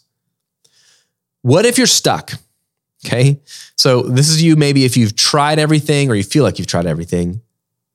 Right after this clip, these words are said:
you can't just break the six-figure barrier. What should you do? I can give you one piece of advice, and that would be, is talk to your top customers.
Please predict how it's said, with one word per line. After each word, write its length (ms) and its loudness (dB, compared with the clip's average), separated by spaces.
you 100 -4
can't 300 -2
just 160 -2
break 200 0
the 60 -2
six-figure 540 0
barrier. 560 0
What 400 -2
should 300 -2
you 80 -2
do? 240 -6
I 80 -2
can 160 -2
give 140 2
you 80 2
one 180 2
piece 220 0
of 80 -4
advice, 500 -2
and 180 -6
that 120 -2
would 160 0
be, 340 -4
is 360 -4
talk 400 -2
to 100 -2
your 100 2
top 380 -6
customers. 680 -8